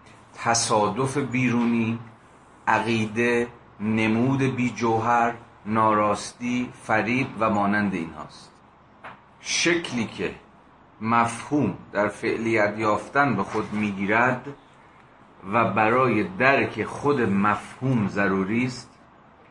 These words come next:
با قالب صرفاً مفهوم بودن آن تفاوت دارد و یکی دیگر از عناصر بنیادی ایده است.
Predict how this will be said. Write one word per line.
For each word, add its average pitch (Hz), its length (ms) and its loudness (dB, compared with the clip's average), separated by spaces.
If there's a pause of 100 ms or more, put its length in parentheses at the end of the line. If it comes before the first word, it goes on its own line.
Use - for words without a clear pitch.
(440)
با 104 260 4
قالب 117 840 4
صرفاً 110 720 0
مفهوم 98 800 0
بودن 98 400 0
آن 113 340 0
تفاوت 98 640 -4
دارد 76 300 -8 (760)
و 98 100 0
یکی 139 400 -2
دیگر 113 560 0
از 95 240 -4 (100)
عناصر 95 520 -4 (320)
بنیادی 98 680 -2 (140)
ایده 90 240 -8
است. - 380 -18